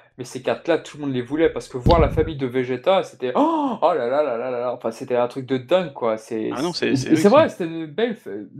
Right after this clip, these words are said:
Speaker 1: belle rivalité, je trouve.
Speaker 2: Je trouve encore
Speaker 1: Et
Speaker 2: maintenant, hein, bon,
Speaker 1: par
Speaker 2: voilà.
Speaker 1: l'intermédiaire de Goten et Trunks, ça, ça le faisait, quoi. On y croyait dur comme fer.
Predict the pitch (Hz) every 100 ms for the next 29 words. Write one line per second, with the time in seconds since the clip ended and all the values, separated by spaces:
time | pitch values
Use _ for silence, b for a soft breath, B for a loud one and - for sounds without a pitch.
0 | 151 185 196 147 139 143 175 226 254 -
1 | - 127 135 127 131 127 131 175 165 101
2 | 117 120 214 156 160 123 - 180 170 160
3 | 165 165 160 147 - 277 - - - -
4 | 131 110 117 139 131 151 170 226 - 131
5 | 127 131 135 139 139 135 135 139 131 -
6 | 175